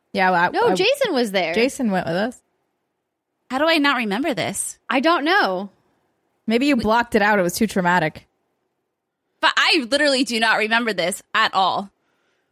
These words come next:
Speaker 2: After
Speaker 3: Oh.
Speaker 2: we're done recording tonight, go to your husband and be like, "Do you remember going to Best Buy when the girls were here last year before pax?" And he'll be like, "Yeah, totally." <laughs>
Speaker 3: <laughs> Cool. I'm getting to be that age.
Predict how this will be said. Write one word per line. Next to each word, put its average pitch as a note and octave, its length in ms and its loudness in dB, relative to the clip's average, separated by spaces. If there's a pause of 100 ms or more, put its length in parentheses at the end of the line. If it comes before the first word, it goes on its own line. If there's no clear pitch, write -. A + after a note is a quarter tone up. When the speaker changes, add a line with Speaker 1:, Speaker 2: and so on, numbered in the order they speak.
(200)
Speaker 2:
After C4 280 2
Speaker 3:
Oh. G4 40 -2
Speaker 2:
we're G4 100 -2
done E4+ 160 -2
recording D4 440 -4
tonight, G3 720 -8
go C4 160 2
to C#4+ 120 -6
your D4 120 4
husband A3 360 0
and G3+ 80 -6
be G3+ 100 0
like, G3 220 0
"Do A#3+ 100 -6
you A#4 120 -2 (180)
remember A#4 500 2
going G#4+ 160 0
to D4 80 2
Best C#4+ 340 0
Buy C#4+ 280 4
when B3 120 -4
the A#3+ 60 -2
girls B3+ 280 0
were B3 100 -2
here C4 180 0
last B3 340 -2
year A#3 140 0
before A#3 260 -2
pax?" A#3+ 320 0
And B3 80 -4
he'll A#3+ 120 -4
be A#3+ 140 0
like, B3 180 2
"Yeah, G4+ 280 2
totally." D4+ 760 0
<laughs> - 100 -20
Speaker 3:
<laughs> E4+ 260 -4 (920)
Cool. A4+ 220 2
I'm C4+ 400 4
getting B3+ 240 2
to A#3+ 80 0
be A3+ 80 2
that G3 180 4
age. F3+ 300 0